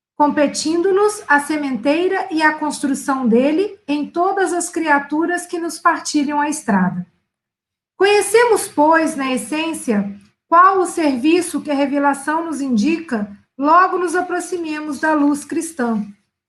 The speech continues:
Se já aguardamos a bênção do Mestre,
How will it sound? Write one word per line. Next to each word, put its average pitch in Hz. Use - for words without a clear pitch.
Se 349
já 381
aguardamos 294
a 277
bênção 311
do 247
Mestre, 247